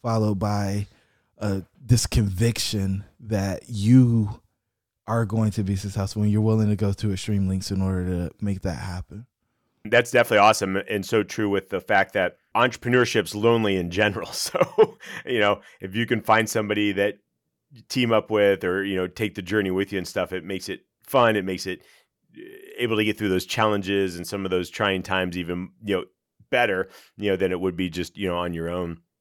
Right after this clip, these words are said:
Speaker 2: Obviously, you got, you know, you've developed a lot of experience now and, and, you know, owning multifamily and things like that. What was kind of that four-step process that you put together to owning and, you know, operating, you know, your multifamily units?
Speaker 1: Yeah, I appreciate you asking that. Um, I think this will help people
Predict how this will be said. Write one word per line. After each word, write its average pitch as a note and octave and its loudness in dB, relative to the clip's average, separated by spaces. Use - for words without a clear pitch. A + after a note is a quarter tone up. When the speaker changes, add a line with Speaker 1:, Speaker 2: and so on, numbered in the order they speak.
Speaker 2:
Obviously, B2+ 2
you B2 0
got, B2+ 4
you A#2+ 2
know, G#2+ 6
you've G2+ -2
developed A#2+ 4
a A#2 0
lot A2 6
of G2+ 0
experience B2 0
now A2+ 4
and, F2+ 0
and, F2+ -6
you F#2+ -4
know, D#2+ -4
owning A2 0
multifamily G#2 0
and G2 -2
things G#2 -4
like F2+ -4
that. G#2 2
What C3 6
was C#3 4
kind C#3+ 2
of B2 4
that - 0
four-step A#2+ 2
process G#2 2
that F#2+ -6
you F#2 -8
put G#2 -12
together G2 0
to - -10
owning G2 -4
and, F2 -8
you G#2 -6
know, F2 -6
operating, F2+ -4
you F2+ -8
know, E2 -4
your E2 -6
multifamily E2+ -8
units? D#2 -10
Speaker 1:
Yeah, A2 -2
I G#2 2
appreciate A#2 -2
you G#2 -2
asking G#2+ -2
that. G2 0
Um, A2 2
I A2 0
think C3 0
this B2+ 2
will A#2+ 4
help A2+ 4
people G#2 2